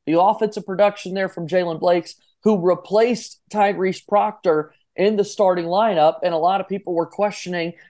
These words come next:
how do you get Roach and Proctor to coexist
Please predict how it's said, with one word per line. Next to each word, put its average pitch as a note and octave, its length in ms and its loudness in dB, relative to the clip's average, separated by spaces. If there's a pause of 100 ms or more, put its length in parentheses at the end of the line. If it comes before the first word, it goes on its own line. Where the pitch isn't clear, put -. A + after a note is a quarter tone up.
(120)
how F#3 240 0
do G3+ 80 0
you G3+ 100 -2
get F#3 380 0
Roach F3+ 520 0
and D3+ 160 -6
Proctor E3+ 480 -2
to D3 60 -4
coexist C#3+ 880 -2